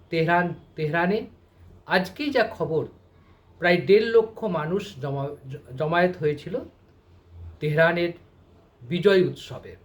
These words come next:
যখন তেহরানে যখন বিজয় উৎসব হচ্ছে, ঠিক তখনই আমেরিকাতে মার্কিন প্রেসিডেন্ট ডোনাল্ড ট্রাম্পকে প্রশ্নের মুখোমুখি হতে হচ্ছে,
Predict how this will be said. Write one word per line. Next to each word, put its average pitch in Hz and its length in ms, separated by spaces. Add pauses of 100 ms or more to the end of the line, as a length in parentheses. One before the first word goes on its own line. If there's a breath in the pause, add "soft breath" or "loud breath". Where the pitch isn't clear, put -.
(1900)
যখন 196 440 (200)
তেহরানে 277 480
যখন 277 340
বিজয় 185 420
উৎসব 190 440
হচ্ছে, - 520 (460)
ঠিক 196 260
তখনই 190 640
আমেরিকাতে 143 760 (720 soft breath)
মার্কিন 180 540
প্রেসিডেন্ট 202 520
ডোনাল্ড 165 460
ট্রাম্পকে 131 580 (480)
প্রশ্নের 202 520
মুখোমুখি 139 460
হতে - 240
হচ্ছে, - 480